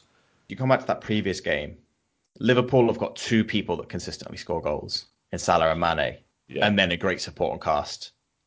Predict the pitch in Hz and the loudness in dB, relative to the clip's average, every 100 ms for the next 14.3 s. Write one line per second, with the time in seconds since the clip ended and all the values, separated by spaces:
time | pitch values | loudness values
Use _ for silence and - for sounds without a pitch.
0 | - - 120 120 107 104 92 71 90 73 | -6 2 2 2 4 4 4 0 -4 0
1 | 98 76 69 - - 120 - - 98 85 | 0 0 -8 -10 0 0 -2 -6 -4 -2
2 | - 120 120 120 107 95 - - 87 - | 0 0 2 4 4 2 -8 -8 -6 -4
3 | 80 80 90 90 80 85 87 85 98 - | -4 -4 -6 -4 -4 -2 -2 -2 -2 -14
4 | _ _ _ _ _ - 101 98 98 98 | _ _ _ _ _ -4 2 2 4 2
5 | 110 104 101 104 - _ - 95 - 92 | 6 6 4 0 -10 _ 0 0 2 2
6 | 87 85 80 - 87 82 76 73 - _ | 2 0 -2 2 2 4 0 -4 -10 _
7 | _ _ _ _ _ _ _ _ - 95 | _ _ _ _ _ _ _ _ -6 4
8 | 107 98 104 101 98 101 98 101 104 104 | 6 6 8 8 6 4 2 0 0 2
9 | 98 95 92 - _ _ 104 104 95 110 | 2 2 -2 -8 _ _ -6 -2 4 6
10 | 104 101 92 - - 90 98 92 90 90 | 8 6 4 -2 -4 -2 -2 0 0 0
11 | - - 95 95 98 98 104 107 101 98 | -8 -6 0 2 2 4 6 4 2 0
12 | - - _ _ - 92 104 98 95 107 | 0 -8 _ _ -14 -2 0 0 2 4
13 | 101 85 104 104 104 85 90 - 87 78 | 4 4 4 4 4 2 2 4 4 2
14 | 90 87 | -2 -4